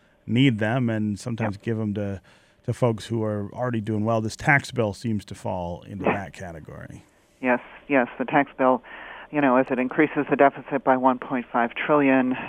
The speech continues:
Speaker 2: they're already talking about having to make, <laughs> having to make cuts, uh, to safety net programs, to food, uh, assistance programs, to, uh, you know, additional cuts to Medicare,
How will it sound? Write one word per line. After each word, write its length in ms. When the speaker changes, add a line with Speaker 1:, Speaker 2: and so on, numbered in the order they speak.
Speaker 2:
they're 200
already 460
talking 480
about 400
having 360
to 120
make, 260
<laughs> 240
having 640
to 80
make 240
cuts, 360
uh, 240
to 240
safety 300
net 160
programs, 540
to 260
food, 300
uh, 180
assistance 640
programs, 600
to, 300
uh, 40
you 160
know, 100
additional 400
cuts 240
to 60
Medicare, 640